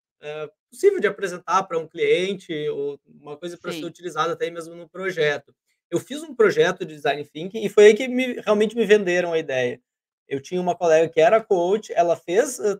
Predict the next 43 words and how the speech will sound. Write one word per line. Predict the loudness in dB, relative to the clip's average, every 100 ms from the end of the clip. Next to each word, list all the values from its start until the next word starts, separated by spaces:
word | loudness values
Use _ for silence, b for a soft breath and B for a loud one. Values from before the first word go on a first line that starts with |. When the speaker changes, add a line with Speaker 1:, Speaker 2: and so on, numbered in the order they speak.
| 0
Speaker 1:
todo | 0
o | 2
projeto | 0 0 0 -4 -8
utilizando | -18 -12 -2 -2 0 -4 -4
várias | -2 0 -2 -4
etapas | -6 -6 0 0 0 -6
da | -8
metodologia | -16 -12 -10 -10
de |
design | -6 -6 -6
thinking, | -12 -14 -6
e | -2
aí | 0
eu | 0 -2
vi, | -8 -10 _ _ _ _ _ _ _ _ _ _ _ _ _ _ _ _ -20
"Funciona, | -18 -12 -12
não | -12
sei | -12
o | -12
quê", | -10
saiu, | -10 -10 -12 _ _ _ _ _
saiu | 4 6 6 4
um |
negócio | 4 4 2 2
legal | -2 4 6 4
no | 0
final. | -4 -4 -2
E | -4
a |
gente | -6
teve | -6 -4
muitas | 0 0 0 -6 -10
interações, | -6 -4 -4 -4 -4 -2
várias | 2 2 2 -2
Speaker 2:
Sim. |
Speaker 1:
fases, | 2 4 4 0 -12 _ _ _ -12
que |
voltou | -6 -4 -2
várias | 0 2 0 -2
vezes, | -8 -8
mudou | -12 -6 -4
o | -4
protótipo. | -6 -4 2 4 4 0 -16